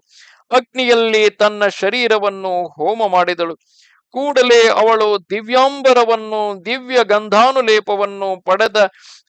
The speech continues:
ದಿವ್ಯ ಗಂಧಾನುಲೇಪವನ್ನು ಪಡೆದು, ದಿವ್ಯ ಶರೀರವನ್ನು ಧರಿಸಿ, ಮಿಂಚಿನಂತೆ ಬೆಳಗುತ್ತಾ, ತನ್ನ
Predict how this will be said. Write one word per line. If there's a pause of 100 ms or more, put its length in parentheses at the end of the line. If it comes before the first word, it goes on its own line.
(420)
ದಿವ್ಯ
ಗಂಧಾನುಲೇಪವನ್ನು
ಪಡೆದು, (460)
ದಿವ್ಯ
ಶರೀರವನ್ನು
ಧರಿಸಿ, (580)
ಮಿಂಚಿನಂತೆ
ಬೆಳಗುತ್ತಾ, (360)
ತನ್ನ